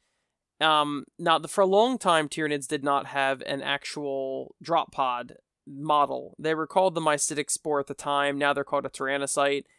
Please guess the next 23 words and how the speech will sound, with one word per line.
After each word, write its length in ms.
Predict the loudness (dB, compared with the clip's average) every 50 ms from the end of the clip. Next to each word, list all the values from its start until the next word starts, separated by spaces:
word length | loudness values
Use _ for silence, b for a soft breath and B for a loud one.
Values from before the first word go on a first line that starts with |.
| _ _ -2
and 280 | 0 0 2 2 0
the 240 | 0 0 0 -2 -2 -4
Tyranids 320 | -4 -2 -2 -2 0 2
actually 300 | 2 0 0 -2 -6 -10
have 280 | -2 2 4 4 4 4
a 80 | 2 0
model. 380 | 0 0 2 2 0 -2 -2
The 100 | -4 -6
Tyrannocyte 540 | -6 -4 -2 -2 -2 -2 -2 0 -2 -2 -2
is 200 | -4 -6 -6 -4
a 100 | -4 -4
model. 440 | -4 -4 -2 -2 -2 -4 -6 -10 -12 b b b b b b b
But 140 | -2 -2 0
for 60 | 0
the 60 | 0
longest 400 | 2 4 4 4 4 2 0 0
time, 460 | 0 0 0 2 0 -2 -4 -8 -10 -10
G 140 | -6 -4 -2
W 200 | -2 -2 -2 -4
used 140 | -4 -4 -6
to 60 | -6
make 220 | -4 -4 -6 -6 -4
models 840 | 0 2 2 2 2 0 -2 -4 -4 -4 -4 -2 -2 -2 -4 -6